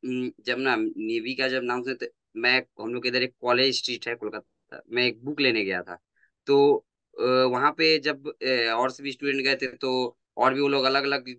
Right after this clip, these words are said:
बुक ले रहे थे, तो वो लोगों ने मेरे से पूछा कि, "ए, नेवी का ही बुक क्यों ले रहा है? और सब भी तो कॉम्पिटिटिव का होता है।" तो हम बोले कि, "देख भाई,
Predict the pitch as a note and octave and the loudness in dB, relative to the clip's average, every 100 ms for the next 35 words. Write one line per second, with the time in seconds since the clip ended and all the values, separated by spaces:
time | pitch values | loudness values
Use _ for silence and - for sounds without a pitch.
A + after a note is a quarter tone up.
0 | B2+ C3 C#3 C#3 C3 B2 A#2+ B2+ B2 C3+ | -14 -6 0 2 2 0 -4 -8 -4 -2
1 | C3+ C3+ C3+ C3+ B2+ - B2+ C3 A#2+ A#2+ | 0 0 -2 -2 -4 -10 -10 -8 -8 -8
2 | B2 A#2+ _ _ G#2+ A2 G#2+ G2+ G#2 A2 | -6 -6 _ _ -2 0 0 0 -4 -2
3 | B2 C#3+ D3+ D3+ C3 C3+ - C#3 B2 G#2+ | 0 0 -2 -2 -4 -8 -4 -2 0 2
4 | F#2 F2+ G2 G#2+ A#2+ C3+ B2 _ C3+ D3 | 0 -2 -2 -2 -2 -4 -8 _ -8 -6
5 | B2+ C3+ B2+ B2+ D3+ C#3+ C#3 C#3 C3 B2 | -4 -6 -6 -6 -6 -4 -4 -4 -4 -6
6 | - C3+ D3+ D#3+ D3+ D#3+ - _ C#3 C3 | -4 -4 0 0 2 -2 -4 _ -2 0
7 | G#2+ F#2 | -2 -6